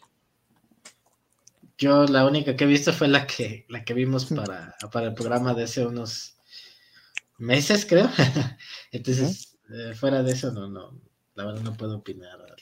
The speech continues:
Speaker 1: respecto de V H S.
Speaker 2: El Exorcista de, mm,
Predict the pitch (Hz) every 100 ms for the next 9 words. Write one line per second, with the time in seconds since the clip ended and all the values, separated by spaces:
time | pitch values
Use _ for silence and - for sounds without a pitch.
0 | - - - - _ _ - - - -
1 | - - _ _ - - - _ _ _
2 | _ _ _ _ _ _ _ _ - 151
3 | 131 143 143 170 147 123 113 _ _ _
4 | _ _ _ _ - - 139 143 135 123
5 | 120 110 110 107 104 107